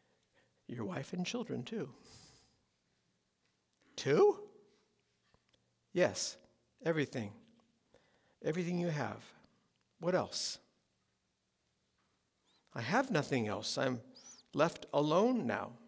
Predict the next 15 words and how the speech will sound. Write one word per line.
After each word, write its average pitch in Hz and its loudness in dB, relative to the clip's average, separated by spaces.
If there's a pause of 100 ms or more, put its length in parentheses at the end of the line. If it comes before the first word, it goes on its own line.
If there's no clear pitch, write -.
(1400)
'Oh, 156 2 (880)
you 185 -4 (240)
too. - -4 (1300)
Everything 147 0
becomes 110 -6
mine. 107 -8 (440)
Wife, 147 0
children, 165 0
house, 143 0
money, 143 0 (240)
cars, 131 0 (140)
everything. 180 -2 (720)
And 113 -6
you 170 -4
too. - -8